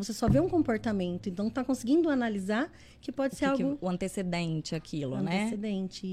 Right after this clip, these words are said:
Speaker 1: isso. Então, o alergista também seria um profissional importante. E a gente for pensar, o pediatra também, pra pensar, tá tendo desenvolvimento ali, é, em relação aos marcos do desenvolvimento,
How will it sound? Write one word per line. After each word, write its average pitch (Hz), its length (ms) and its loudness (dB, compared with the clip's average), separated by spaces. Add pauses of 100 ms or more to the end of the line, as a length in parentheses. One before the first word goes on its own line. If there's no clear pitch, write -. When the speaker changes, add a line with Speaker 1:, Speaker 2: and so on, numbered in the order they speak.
Speaker 1:
isso. - 260 -14 (320)
Então, 196 140 -2
o 202 40 0
alergista 196 460 0
também 226 280 -2
seria 196 260 -2
um 208 60 0
profissional 190 560 -2
importante. 196 680 0
E - 20 2
a 294 60 2
gente 277 260 2
for 233 140 -4
pensar, 247 320 -2
o 277 60 0
pediatra 269 580 0
também, 277 320 2
pra 349 140 -2
pensar, 302 480 -2 (300)
tá 302 120 2
tendo 277 320 2
desenvolvimento 226 720 2
ali, 214 400 -2
é, 196 280 0
em 190 140 0
relação 196 360 -2
aos 190 120 -4
marcos 190 300 -4
do 180 100 -4
desenvolvimento, 180 460 -2